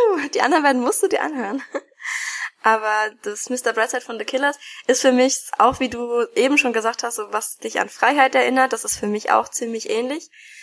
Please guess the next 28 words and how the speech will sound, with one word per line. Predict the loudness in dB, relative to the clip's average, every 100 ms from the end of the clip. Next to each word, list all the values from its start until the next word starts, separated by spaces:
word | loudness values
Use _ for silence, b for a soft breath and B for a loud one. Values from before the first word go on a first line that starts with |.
| B B B _
Weil | 2 4 6 2
ich | -2
hatte | -4 0 0 2 2 -2 _ _
ein | 2 2 2
einziges | -2 0 -2 -6 0
Praktikum | 0 0 -2 -6 -6
gemacht, | -4 -2 -4 -6
in | -6
dem | -6
ich | -6 -12 _
wirk-, | -2 -2 0
oder | -4
so | -4
einen | -8 -6
Ferienjob | 0 2 2 0 -4
im | -6
Prinzip. | -10 -8 -6 -8 -12 B B B B B
Das | -4 0
war | 6 6 6
in | 2
N | 0 4
R | 2 2
W, | -2 2
da | 2
hatte | 2
ich | -4
damals, | 0 0 0 0 -2 -2
ähm, | -2 0 -4 -6